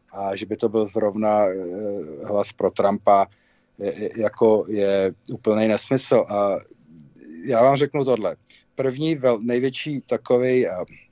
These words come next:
a, podvod, a, v, v amerických volbách byl v roce devatenáct set šedesát. To opravdu vyhrál Nixon, ale oficiálně vyhrál, a, Kennedy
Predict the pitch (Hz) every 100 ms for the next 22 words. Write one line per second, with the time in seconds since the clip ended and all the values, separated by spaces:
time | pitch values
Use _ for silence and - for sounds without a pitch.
0 | _ - 90 82 80 78 _ _ - 90
1 | 90 120 143 - 131 110 104 98 95 107
2 | 107 113 - 143 110 107 101 110 139 123
3 | 104 107 - 110 107 110 107 120 - -
4 | 90 - 76 - - _ - - - -
5 | _ _ _ _ _ 143 135 - 127 135
6 | 135 143 147 151 139 123 120 120 117 120
7 | 101 - - 104 107 156 190 _ _ _
8 | _ _ 110 117 117 107 113 135 - 135
9 | 127 131 139 127 120 123 120 117 113 113
10 | - - 98 90 87 87 - 92 95 107
11 | 127 160